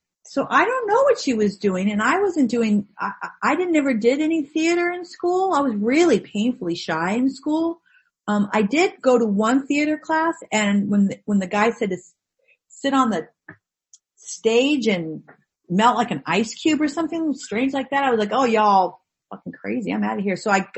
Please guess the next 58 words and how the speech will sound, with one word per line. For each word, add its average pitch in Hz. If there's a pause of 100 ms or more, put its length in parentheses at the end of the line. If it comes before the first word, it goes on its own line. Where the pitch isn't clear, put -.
got 240
out 240
of 220
that 196
class 185
and 170 (280)
went 196 (220)
and 180
took -
typing. 185 (560)
I -
should 381
have 320
stayed 247
in 226
the 226
acting 208
class 175
'cause 196
I 175
sucked 185
at -
typing 160
too, 151
'cause 165
I 151
typed 147
with 156
my 147
thumb. 143
So -
I 165
didn't, 190 (160)
so 214
I 208
didn't 269
learn 277
how 262
to 214
act 214
in 233
high 233
school, 233
and 190
I 190
certainly 214
didn't 185
learn 190
how 185
to 160
type. 151 (260)
So 220
that 294
was 285
a 214
fail, 202
fail. - (520)
Um, 262